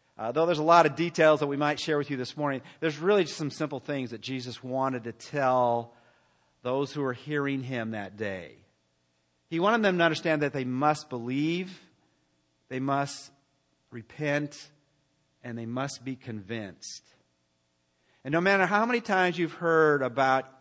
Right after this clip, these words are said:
Jesus and Easter and the empty tomb and Jesus appearing to so many, it's all about you understanding that you must believe,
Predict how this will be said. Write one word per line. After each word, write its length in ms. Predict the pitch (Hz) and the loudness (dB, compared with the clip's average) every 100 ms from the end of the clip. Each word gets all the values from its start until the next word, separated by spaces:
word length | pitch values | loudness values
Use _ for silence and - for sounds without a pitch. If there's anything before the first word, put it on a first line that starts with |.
| _ 113 | _ -8
Jesus 640 | 139 143 107 101 92 - | -4 -4 -4 -10 -14 -16
and 120 | 107 104 | -16 -6
Easter 640 | 147 151 - - 98 92 | -4 -4 -6 -8 -10 -10
and 140 | 90 | -12
the 120 | 95 120 | -10 -6
empty 480 | 151 - 131 120 107 _ _ _ _ | -8 -8 -10 -10 -14 _ _ _ _
tomb 560 | - 160 151 131 104 92 | -10 -4 -2 -2 -4 -10
and 180 | 95 95 _ _ _ _ | -14 -16 _ _ _ _
Jesus 260 | 139 156 139 | -4 -4 -4
appearing 640 | 123 - 156 151 139 120 | -8 -4 0 0 0 -4
to 180 | - 104 | -8 -14
so 320 | - 147 151 | -6 -2 -2
many, 380 | 143 135 117 85 _ _ _ _ _ _ _ _ _ _ _ _ | 0 -2 -4 -10 _ _ _ _ _ _ _ _ _ _ _ _
it's 300 | - - 160 | -8 -4 4
all 240 | 175 196 226 | 10 10 10
about 320 | 190 180 170 | 10 8 8
you 140 | 180 | 2
understanding 520 | 180 165 - 170 165 156 | 2 2 0 0 2 2
that 160 | 143 | 0
you 280 | 139 156 208 | -4 -4 0
must 580 | 190 139 117 117 - - _ | 2 2 2 -4 -10 -14 _
believe, 560 | 123 117 117 110 85 | -12 -10 -10 -12 -14